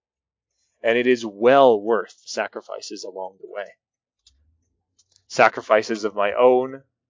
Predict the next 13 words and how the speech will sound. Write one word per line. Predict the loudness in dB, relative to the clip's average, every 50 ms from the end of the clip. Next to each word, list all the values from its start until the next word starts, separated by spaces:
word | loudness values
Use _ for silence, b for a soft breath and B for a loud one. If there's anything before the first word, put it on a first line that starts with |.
| _ _ _ _ _
insecurities, | -4 -4 -4 -4 -8 -10 -8 -6 -4 -2 -2 -2 -4 -6 -8 -2
sacrifices | 0 0 0 -2 -4 -4 -2 -2 -2 -4 -6 -10 -8 -8
of | -8 -6
my | -6 -6 -6 -4
own | -2 2 2 2 2 0 -2 -8 -14 -20 _ _ _ _ _ _ _ _ _ _ _ _ -16
pain | -12 -8 -4 -4 -2 -2 -4 -4 -6 -6
in | -8 -8 -10 -8
self-discovery | -4 -2 0 0 -2 _ -8 -12 -8 -6 -6 -6 -4 -6 -8 -10 -10 -14 _ _ _ _ _ _ _ _ _ _ _ _ b b b b b
and | 0 0 0 -2
discovery | -4 -10 -6 -2 -2 -2 -2 -2 -6 -8 -6
in | -8
other | -8 -8 -8 -8
people. | -10 -12 -14 -12 -12 -16 -16 _